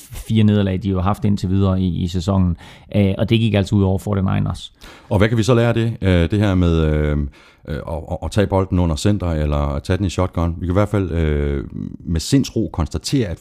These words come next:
Speaker 2: forty-niners, de lytter ikke til N F L-showet, i modsætning til visse andre coaches,
Speaker 1: Præcis.
Speaker 2: som jo lige præcis har gjort, hvad vi har sagt, at de burde gøre.
Speaker 1: Lige nok, altså, apropos Broncos, ikke?
Speaker 2: <laughs> Ja, præcis.
Speaker 1: De, de sagde, der sagde vi nemlig, "Få nu Manning tilbage i shotgun", ikke?
Speaker 2: Ja,
Speaker 1: Men
Speaker 2: ja.
Speaker 1: her, der skal vi altså have Kaepernick op bag ved center.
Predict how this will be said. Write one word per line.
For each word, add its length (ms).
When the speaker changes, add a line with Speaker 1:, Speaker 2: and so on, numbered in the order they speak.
Speaker 2:
forty-niners, 560
de 80
lytter 280
ikke 240
til 300
N 80
F 80
L-showet, 440
i 40
modsætning 460
til 120
visse 200
andre 220
coaches, 420
Speaker 1:
Præcis. 300
Speaker 2:
som 120
jo 60
lige 140
præcis 260
har 80
gjort, 220
hvad 100
vi 100
har 240
sagt, 260
at 120
de 60
burde 260
gøre. 300
Speaker 1:
Lige 200
nok, 240
altså, 220
apropos 360
Broncos, 440
ikke? 160
Speaker 2:
<laughs> 220
Ja, 140
præcis. 300
Speaker 1:
De, 80
de 80
sagde, 320
der 120
sagde 180
vi 60
nemlig, 220
"Få 80
nu 120
Manning 260
tilbage 320
i 60
shotgun", 480
ikke? 140
Speaker 2:
Ja, 60
Speaker 1:
Men 80
Speaker 2:
ja. 60
Speaker 1:
her, 60
der 80
skal 120
vi 40
altså 140
have 120
Kaepernick 440
op 140
bag 160
ved 60
center. 280